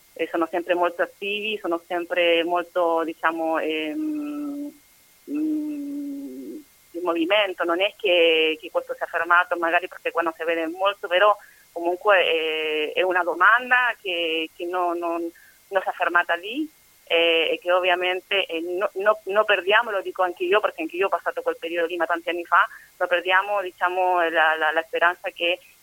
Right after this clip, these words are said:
eh, un governo ascolterà le domande de-, degli studenti cileni, anche se sappiamo che qua sotto c'è solamente, eh, un negozio, un negozio della privat-, privatizzazione dell'educazione,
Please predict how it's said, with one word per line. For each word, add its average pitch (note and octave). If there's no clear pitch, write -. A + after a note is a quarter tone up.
eh, D#3+
un F3+
governo E3+
ascolterà E3+
le F3
domande E3
de-, D3+
degli D3+
studenti D#3
cileni, F#3
anche E3+
se -
sappiamo F3
che E3
qua E3+
sotto G3
c'è -
solamente, E3+
eh, D#3+
un F#3+
negozio, F#3+
un F#3+
negozio E3+
della D#3+
privat-, D#3+
privatizzazione F#3
dell'educazione, E3+